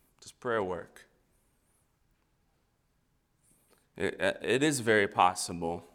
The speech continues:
that you have asked yourself that question, or might even be asking yourself that question right now, praying and pleading for God to answer, to, to heal the person that you love,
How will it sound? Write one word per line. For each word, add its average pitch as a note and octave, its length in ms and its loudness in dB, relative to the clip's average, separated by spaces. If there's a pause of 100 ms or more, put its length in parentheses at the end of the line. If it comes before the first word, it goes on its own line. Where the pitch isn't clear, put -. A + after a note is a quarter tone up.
(280)
that F#2 200 -6
you F#2+ 120 -4
have F#2 140 0
asked F#2+ 280 2
yourself E2+ 460 0
that - 220 -4
question, F#2 540 0
or F2+ 140 -8
might F#2 300 -6 (540)
even F2+ 360 -8
be F2 120 -4
asking F2 460 0
yourself D#2+ 540 -2
that F2 180 -2
question F2+ 480 -2
right F2+ 220 0
now, F2+ 420 0
praying G#2+ 420 -2
and F2+ 120 -6
pleading A#2 480 -4
for - 180 -10
God G#2 460 8 (360)
to - 160 -2
answer, G#2 520 -2
to, F#2 320 -2 (580)
to A2+ 120 -6
heal F3 340 4
the G3 100 0
person G#2+ 400 0
that G2+ 220 2
you G#2 120 -6
love, E2+ 460 -2